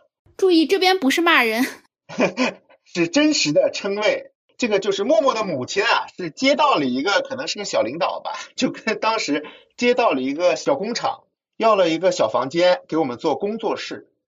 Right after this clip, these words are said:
Speaker 2: 就很潮，我们把它命名为工作室。你们听一听啊，就是 studio。
Speaker 1: 设计工作室。
Speaker 2: 工作室的位置在哪儿呢？在海拉尔路。
Speaker 1: 那就很靠北。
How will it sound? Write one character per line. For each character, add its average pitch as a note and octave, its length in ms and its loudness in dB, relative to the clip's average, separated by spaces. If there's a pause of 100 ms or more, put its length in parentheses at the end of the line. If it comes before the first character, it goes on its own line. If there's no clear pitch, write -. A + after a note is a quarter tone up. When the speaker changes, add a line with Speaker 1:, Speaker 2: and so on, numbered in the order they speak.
Speaker 2:
就 B3 100 2
很 A#3 200 -4
潮， - 380 2
我 E3+ 80 -2
们 D3+ 140 -4
把 - 80 -2
它 - 120 -10
命 G#3+ 200 -6
名 F3+ 140 -6
为 D#3 140 -6
工 A3+ 280 -8
作 G3+ 220 -8
室。 - 180 -8
你 A2+ 80 -12
们 B2+ 100 -12
听 G#3 200 -10
一 E3+ 40 -8
听 A#2+ 160 -8
啊， B2+ 40 -8
就 F3 160 -6
是 - 180 -14
studio。 C#4+ 640 2 (480)
Speaker 1:
设 F4 280 0
计 C4 80 -6
工 D#4 180 2
作 D4+ 140 2
室。 - 240 -10 (560)
Speaker 2:
工 F#3+ 180 -6
作 F#3 120 0
室 E3+ 100 -6
的 E3 100 2
位 F3+ 180 2
置 C3 100 -4
在 D3+ 180 -4
哪 A#2 140 -4
儿 F#2 60 -6
呢？ G#2+ 120 -8
在 D#3 120 -4
海 G#2 300 -2
拉 D3+ 120 2
尔 G#3+ 300 0
路。 B2 240 -14 (280)
Speaker 1:
那 E4+ 160 -4
就 F4 160 -2
很 C4+ 160 -4
靠 E4+ 220 0
北。 D3 580 -4